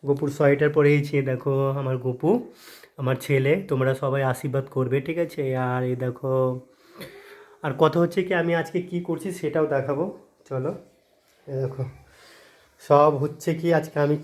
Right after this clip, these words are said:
কি রান্না করছি বলো তো? আমি আজকে, আজকে হচ্ছে ডাল হবে, ঠিক আছে? আর এই ভাত চাপিয়ে দিয়েছি already, এ দেখো। আর আরেকটা কথা তোমাদেরকে বলবো, সেটা হচ্ছে আমার ফ্রিজে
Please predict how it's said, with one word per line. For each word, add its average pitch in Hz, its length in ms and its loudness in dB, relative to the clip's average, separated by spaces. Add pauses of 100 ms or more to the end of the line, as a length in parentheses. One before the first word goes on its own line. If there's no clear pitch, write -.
কি 156 80 -2
রান্না 151 280 4
করছি 143 220 -2
বলো 143 200 2
তো? 143 140 -2
আমি 165 360 6
আজকে, 175 580 4 (1400)
আজকে 156 260 -6
হচ্ছে 175 260 0
ডাল 156 380 6
হবে, 160 320 2
ঠিক 190 160 0
আছে? 185 360 2
আর 135 220 2
এই 143 120 4
ভাত 135 300 -2
চাপিয়ে 156 280 2
দিয়েছি 151 300 0
already, 147 300 2
এ 151 100 4
দেখো। 139 380 4 (680)
আর 143 100 -4
আরেকটা 151 460 2
কথা 170 200 2
তোমাদেরকে 160 460 0
বলবো, 147 320 -2
সেটা 151 260 0
হচ্ছে 156 260 0
আমার 151 120 4
ফ্রিজে 147 560 0